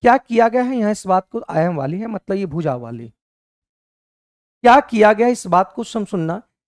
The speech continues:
इसके हर कोने पर एक वर्ग प्रकार, इस प्रकार काटा गया है कि एक खुला बॉक्स बनाया जा सके,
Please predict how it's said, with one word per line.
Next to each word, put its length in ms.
इसके 260
हर 280
कोने 360
पर 180
एक 320
वर्ग 380
प्रकार, 400
इस 140
प्रकार 380
काटा 320
गया 160
है 80
कि 160
एक 120
खुला 300
बॉक्स 340
बनाया 320
जा 160
सके, 280